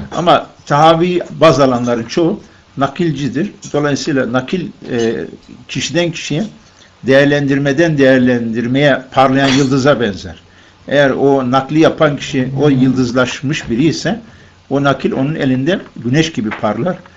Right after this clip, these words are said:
Eğer değerlendiren kişi bunun ehli değilse o sönük bir madene benzer.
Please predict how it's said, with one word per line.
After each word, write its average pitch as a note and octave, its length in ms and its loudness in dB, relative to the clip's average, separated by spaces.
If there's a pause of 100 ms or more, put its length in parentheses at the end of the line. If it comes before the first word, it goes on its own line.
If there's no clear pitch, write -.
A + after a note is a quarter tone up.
(380)
Eğer C#3+ 300 0
değerlendiren D3 680 2
kişi B2 380 -2 (160)
bunun D3 280 -4
ehli C#3+ 320 0
değilse F3 520 2 (500)
o F#3 320 0
sönük E3+ 500 0
bir F3 260 2 (460)
madene D#3+ 520 4
benzer. C3 480 -2